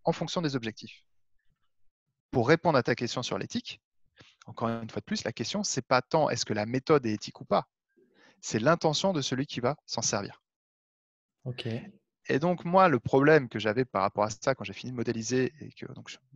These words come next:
Speaker 1: verrai peut-être, mais je l'ai appliqué pendant dix ans avant de me mettre à le transmettre, euh, au moment où j'ai décidé de le transmettre, euh, s'est posé cette question d'éthique. Est-ce que je peux finalement remettre un, un, une approche et un outil aussi puissant entre les mains de n'importe qui ?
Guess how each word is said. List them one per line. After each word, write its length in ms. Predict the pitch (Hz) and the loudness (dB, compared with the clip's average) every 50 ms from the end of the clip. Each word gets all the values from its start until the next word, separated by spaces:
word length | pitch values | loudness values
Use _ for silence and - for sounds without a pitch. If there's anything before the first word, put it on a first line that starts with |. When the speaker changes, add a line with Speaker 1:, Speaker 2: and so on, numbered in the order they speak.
| - _ _ | -20 _ _
Speaker 1:
verrai 160 | - 95 101 | -8 -8 -8
peut-être, 300 | 104 - 117 - 127 123 _ | -8 -8 -4 -2 -2 -2 _
mais 160 | - 110 110 | -6 -14 -12
je 100 | 117 - | -12 -10
l'ai 60 | - 110 | -6 -6
appliqué 460 | 107 - - - _ - - - 127 | -6 -6 -6 -16 _ -12 -8 -8 -6
pendant 180 | - 113 110 | -4 -4 -6
dix 200 | 113 113 117 117 | -6 -6 -6 -2
ans 100 | 131 131 | 0 0
avant 140 | 120 101 95 | 0 0 -2
de 60 | 92 | -6
me 60 | 107 107 | -6 -6
mettre 180 | 110 117 - | -6 -4 -4
à 40 | 107 | -4
le 40 | 98 | -6
transmettre, 480 | - - - - - 196 - - _ _ _ - - - - - - - - - - | -6 -10 -8 -4 -4 -4 -4 -6 _ _ _ -20 -18 -16 -16 -16 -18 -20 -10 0 4
euh, 160 | 113 113 113 113 _ _ _ _ _ _ _ _ _ _ _ - - _ _ _ | 6 6 6 4 _ _ _ _ _ _ _ _ _ _ _ -20 -20 _ _ _
au 60 | - 135 | -2 0
moment 140 | 135 165 | 2 4
où 40 | 175 | 2
j'ai 140 | 151 117 120 | 2 2 0
décidé 500 | 113 123 - - - _ _ 147 135 135 | -2 -2 -2 -4 -6 _ _ -4 -2 -2
de 60 | 127 | -2
le 60 | 117 | -2
transmettre, 540 | 104 - - 104 - 156 180 - - - - _ _ - - - - - - _ - | -6 -6 -8 -8 0 0 0 0 -2 -10 -20 _ _ -20 -20 -20 -20 -20 -20 _ 0
euh, 320 | 113 110 107 107 92 80 110 | 2 2 2 2 0 -4 -4
s'est 260 | - - - - - | -4 -4 -4 -4 0
posé 220 | - 147 156 247 | 0 2 2 4
cette 160 | - - 143 | 2 2 0
question 220 | - 139 - - 135 | 0 -2 -2 0 0
d'éthique. 300 | 127 120 - - - - - | 0 0 0 -4 -8 0 4
Est-ce 200 | 156 180 170 - | 4 4 4 2
que 180 | _ - 165 170 | _ 2 2 4
je 180 | 139 123 135 | 4 2 0
peux 220 | 131 _ - 165 151 | 0 _ 2 0 2
finalement 480 | - - 135 131 127 135 139 131 123 | 2 0 2 2 2 4 4 2 4
remettre 460 | 110 123 135 143 143 139 131 - - | 4 2 4 4 4 4 4 2 0
un, 160 | 117 113 107 107 _ - - - - - _ | -2 -2 -2 -4 _ -16 -20 -20 -20 -18 _
un, 160 | - 107 107 - | -6 -4 -4 -2
une 140 | - 123 127 | 0 4 4
approche 520 | 143 151 147 151 - - - 165 147 - | 4 4 4 0 -2 2 2 4 4 4
et 20 | 123 | 2
un 100 | 117 123 | 2 2
outil 260 | 131 131 - - 143 | 0 -4 -2 0 2
aussi 240 | 127 117 - - 120 | 2 2 0 -4 -6
puissant 560 | - - - 135 131 135 131 113 - 175 202 | -4 -6 -6 -6 -4 -4 -4 0 2 2 2
entre 180 | 220 165 - - | 2 0 0 0
les 80 | 131 131 | 0 2
mains 100 | 139 156 | 0 0
de 60 | 151 | -2
n'importe 260 | 135 - 123 - - | -2 -6 -4 -10 -10
qui ? 160 | - - - | -10 -10 -20